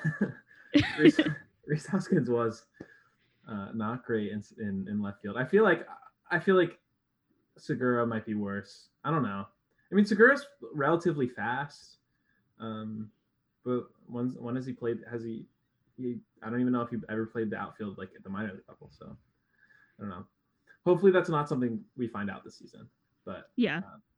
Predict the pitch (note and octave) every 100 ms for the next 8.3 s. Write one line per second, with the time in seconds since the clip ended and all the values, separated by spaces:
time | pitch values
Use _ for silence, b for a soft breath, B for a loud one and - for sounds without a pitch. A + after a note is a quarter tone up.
0 | _ _ _ A#2+ B2+ B2 C3+ E3 E3+ D#3+
1 | E3+ D#3 D3+ C3+ A#2+ A2+ G#2+ G#2+ G#2 A2
2 | A2 F#2 - F#2+ F#2 - _ _ _ _
3 | _ - A#3 G#3 - - A#3+ A3+ G3+ -
4 | A3 B3+ D4 - C4 A3+ G#3+ G#3 A3+ A3+
5 | A3+ - - _ - - A3 A3 G#3+ G3+
6 | A3 F3+ G3 - F#3+ F#3 F3+ - _ _
7 | _ A3+ G#3+ G#3 G3+ F#3 F#3+ G3 - G3
8 | F3+ F3 E3+